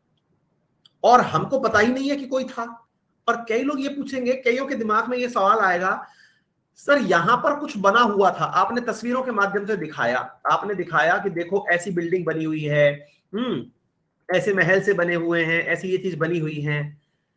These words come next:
तो ये क्या किसी को दिखती नहीं थी क्या? मतलब ये, म, खंडर जैसी जो चीजें हैं किसी को दिखाई नहीं पड़ती थी क्या?"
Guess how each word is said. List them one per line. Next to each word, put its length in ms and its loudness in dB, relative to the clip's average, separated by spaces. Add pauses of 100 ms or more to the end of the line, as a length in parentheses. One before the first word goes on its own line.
(220)
तो 60 -4
ये 180 -2
क्या 140 0
किसी 240 -4
को 80 -2
दिखती 360 -4
नहीं 200 -2
थी 80 -6
क्या? 380 -4 (760)
मतलब 300 0
ये, 420 -2 (140)
म, 360 2 (420)
खंडर 340 0
जैसी 200 -2
जो 100 -6
चीजें 300 -4
हैं 260 -2
किसी 160 -8
को 80 -4
दिखाई 340 0
नहीं 120 -4
पड़ती 240 -2
थी 140 -10
क्या?" 300 -8